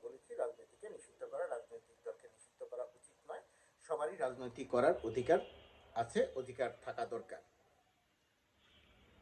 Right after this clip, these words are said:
এই কয়েক মাসের মধ্যে, পাঁচ আগস্টের পরে যখন, আহ, আলোচনা হয়েছে, আওয়ামী লীগকে নিষিদ্ধের প্রসঙ্গ আলোচনা হয়েছে,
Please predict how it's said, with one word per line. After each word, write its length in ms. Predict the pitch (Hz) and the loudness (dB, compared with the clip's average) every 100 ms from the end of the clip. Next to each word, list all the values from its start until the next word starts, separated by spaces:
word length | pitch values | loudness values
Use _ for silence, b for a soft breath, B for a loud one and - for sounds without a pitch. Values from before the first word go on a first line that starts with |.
| - - - - - - - - | -20 -20 -20 -20 -20 -20 -20 0
এই 260 | 170 208 208 | 6 6 6
কয়েক 320 | 185 175 175 | 4 4 4
মাসের 280 | 151 - 165 | -6 0 2
মধ্যে, 360 | 143 113 - 117 | 2 0 -2 -2
পাঁচ 260 | 131 135 | 2 2
আগস্টের 400 | 151 156 151 175 | 2 0 0 -2
পরে 260 | 165 143 156 | 0 2 2
যখন, 360 | 156 - 165 165 - - - - | 0 -4 -8 -10 -14 -20 -18 -6
আহ, 280 | 131 131 | -6 -2
আলোচনা 320 | 143 151 156 151 | -4 -2 -4 -6
হয়েছে, 400 | 156 151 165 151 | -8 -10 -4 -4
আওয়ামী 200 | 143 139 | -4 -12
লীগকে 280 | 135 - | -14 -12
নিষিদ্ধের 360 | 143 - - 151 | -12 -14 -4 -4
প্রসঙ্গ 360 | 151 - 120 143 | -4 -16 -6 -4
আলোচনা 360 | 131 - - | -4 -6 -12
হয়েছে, 340 | - - - | -14 -20 -18